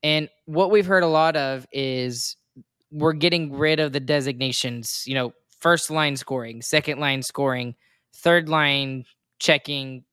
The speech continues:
fourth line energy line, or whatever. All those are out the window. There is no, "These are scoring lines, this is a checking line." This is, there, he's going into the mindset with,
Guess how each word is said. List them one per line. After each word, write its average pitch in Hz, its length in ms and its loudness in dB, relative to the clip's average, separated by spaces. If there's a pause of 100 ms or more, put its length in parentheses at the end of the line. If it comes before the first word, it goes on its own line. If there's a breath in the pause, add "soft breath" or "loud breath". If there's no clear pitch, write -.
fourth 156 360 0
line 135 420 0
energy 120 320 -8
line, 90 360 -20 (120)
or 120 300 -14
whatever. 135 460 -4 (480)
All 190 260 6
those 180 300 4
are 160 80 4
out 156 160 4
the 147 80 -6
window. 123 280 -12
There 147 280 2
is 143 140 -2
no, 143 600 2 (260)
"These 143 240 -6
are 147 60 -4
scoring 139 340 -2
lines, 131 360 -4
this - 220 -8
is 127 60 -10
a 127 60 -6
checking 127 360 -6
line." 120 260 -12 (640)
This 147 320 -2
is, 143 280 0
there, 143 300 0
he's 156 220 -2
going 180 240 4
into 190 220 -2
the 165 80 0
mindset 147 560 0
with, 127 280 -6